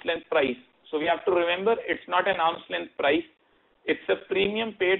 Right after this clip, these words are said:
over the arm's length price for providing certainty to the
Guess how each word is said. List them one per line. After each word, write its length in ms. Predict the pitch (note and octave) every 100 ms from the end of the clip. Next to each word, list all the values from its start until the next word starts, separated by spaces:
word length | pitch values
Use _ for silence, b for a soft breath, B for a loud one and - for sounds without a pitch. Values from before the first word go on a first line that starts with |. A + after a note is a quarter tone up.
| -
over 240 | E3+ F#3
the 80 | F3+
arm's 260 | D#3+ D#3+ -
length 220 | F3 E3 -
price 320 | - C3+ E4+ - _ _ _ _ _ -
for 140 | E3
providing 540 | D#3+ E3+ D#3+ E3 F#3+ F#3+
certainty 580 | E3 D#3 F#3 G3+ G3+ G3+
to 100 | F#3
the 140 | F3+